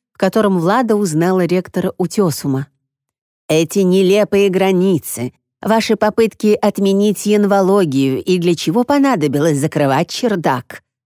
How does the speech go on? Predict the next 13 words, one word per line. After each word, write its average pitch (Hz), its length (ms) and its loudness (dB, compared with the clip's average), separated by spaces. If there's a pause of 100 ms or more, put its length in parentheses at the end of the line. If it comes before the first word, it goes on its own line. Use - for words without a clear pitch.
(120)
Студенты 143 680 0
просто 143 400 -2
любили 135 500 0
проводить 139 600 -2
там 143 320 0
дни 143 240 2
рождения 160 760 0
и 196 140 -2
праздники. 135 880 -2 (460)
Что - 340 0
в 254 40 2
этом 175 320 0
дурного? 139 680 0